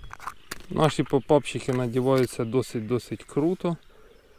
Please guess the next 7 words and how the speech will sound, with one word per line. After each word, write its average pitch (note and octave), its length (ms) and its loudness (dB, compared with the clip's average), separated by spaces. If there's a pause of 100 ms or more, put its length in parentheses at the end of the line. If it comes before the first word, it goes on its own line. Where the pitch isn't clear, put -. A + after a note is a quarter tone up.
(880)
Просто B2+ 520 4 (800)
прокололи. D3+ 720 6 (2750)
Взяли C3 500 6
гачок. B2 600 2 (3500)
Завели C#3 500 10
в B2+ 80 8
петельку. F3 800 4